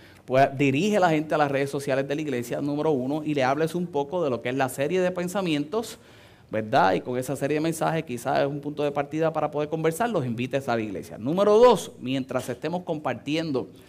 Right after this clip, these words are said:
¿verdad? La palabra y las próximas semanas, si escuches un poco de lo que vamos a estar hablando, refiriéndonos específicamente a los cambios,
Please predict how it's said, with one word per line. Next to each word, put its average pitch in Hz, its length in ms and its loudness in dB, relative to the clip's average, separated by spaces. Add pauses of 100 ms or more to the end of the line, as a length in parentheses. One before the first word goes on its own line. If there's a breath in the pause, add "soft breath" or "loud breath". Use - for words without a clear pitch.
(300 loud breath)
¿verdad? 120 500 2
La 107 140 -2
palabra 113 600 0
y 101 300 -8
las 104 160 -12
próximas 139 440 -4
semanas, 120 520 -4
si 113 120 -8
escuches 123 640 -6
un 127 220 -8
poco 135 260 -4
de 120 60 0
lo 117 60 -4
que 117 80 -8
vamos 131 240 -6
a - 20 -4
estar 123 240 -6
hablando, 117 400 -2
refiriéndonos 127 920 -4
específicamente 127 840 -6
a 135 40 0
los 131 220 -4
cambios, 175 640 0